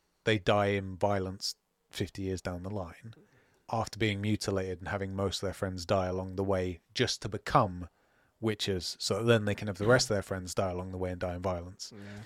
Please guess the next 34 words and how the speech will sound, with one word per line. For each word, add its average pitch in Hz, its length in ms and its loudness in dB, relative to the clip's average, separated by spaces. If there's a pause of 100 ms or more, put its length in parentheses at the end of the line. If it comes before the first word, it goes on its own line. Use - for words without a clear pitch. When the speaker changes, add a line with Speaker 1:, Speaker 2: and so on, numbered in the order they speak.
(100)
Speaker 1:
It's 139 140 0
a 131 60 4
really 160 420 4 (400)
bizarre 117 400 4
position 104 680 -2 (220)
for - 100 -8
this 107 160 -2
guy 107 180 4
to 110 120 -4
be 123 140 4
in, 113 120 0
'cause 107 160 0
I, 131 160 4 (260)
I 120 60 -2
think 196 220 4
he 190 60 4
means 143 260 4
it 123 100 2
in 107 80 -2
a 95 220 -2 (100)
positive 107 520 0
light. 90 280 -6 (280)
We 127 100 4
can 123 180 -2
make 110 220 -4
more 95 100 -6
witches. 117 440 -6
Speaker 2:
Yeah. 175 180 4 (100)
Speaker 1:
And 139 160 6
there 156 80 10
are 165 60 8
still 196 180 12
monsters 170 440 6
around, 123 320 4